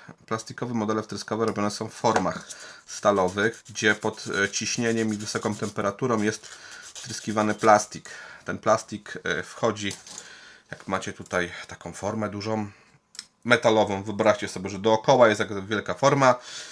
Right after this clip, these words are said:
Tutaj mamy, e, tutaj mamy wtrysk, e, tworzywa. To tworzywo rozchodzi się po całości jak gdyby i dociera do każdego zakamarku i w ten,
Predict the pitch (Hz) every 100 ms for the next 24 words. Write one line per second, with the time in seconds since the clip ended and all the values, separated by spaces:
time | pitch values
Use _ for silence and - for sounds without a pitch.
0 | - - _ 147 143 117 113 110 107 95
1 | - - - 95 95 - 117 107 107 104
2 | 101 95 - 117 107 - - - - -
3 | _ _ _ _ _ _ 98 98 95 87
4 | - - 107 120 127 147 156 180 - -
5 | 120 - 120 117 127 127 113 107 - _
6 | 120 117 - - 123 107 113 - 107 -
7 | 107 107 104 - 110 101 110 110 104 123
8 | 170 - - - - - - _ - 123
9 | 131 147 135 127 127 117 117 - 110 110
10 | 110 107 104 - 104 110 - 107 -